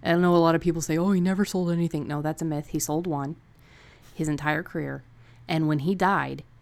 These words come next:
his sister-in-law was the only reason anybody found his work, because she felt for him, his mental disabilities, and the fact that he was an amazing painter.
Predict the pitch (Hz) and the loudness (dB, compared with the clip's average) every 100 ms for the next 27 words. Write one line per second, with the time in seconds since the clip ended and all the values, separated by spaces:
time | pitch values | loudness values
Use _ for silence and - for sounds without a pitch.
0 | - 175 165 208 202 170 151 147 139 135 | -8 -2 -2 -2 -4 -2 -2 -2 -4 -4
1 | 139 135 - 156 185 175 165 151 151 151 | -4 -6 -2 0 2 2 2 0 0 -2
2 | 147 147 143 143 143 147 147 131 - - | -2 -4 -6 -8 -8 -10 -10 -10 -12 -12
3 | 151 143 - 156 147 139 - - _ _ | -6 -4 -2 -2 -2 -4 -10 -20 _ _
4 | - 165 175 - 180 190 180 - - 151 | -2 0 0 -2 0 0 -2 -4 -10 -6
5 | 147 143 143 - 139 143 190 185 170 160 | -6 -6 -8 -8 -8 -2 0 2 0 -2
6 | - _ 156 151 147 147 - 147 - 147 | -6 _ -6 -4 -6 -8 -8 -8 -8 -10
7 | 156 143 143 143 - - - - 156 139 | -6 -4 -4 -4 -6 -10 -18 -14 -10 -6
8 | 143 139 139 127 190 180 170 | -6 -6 -6 -4 -4 -4 -6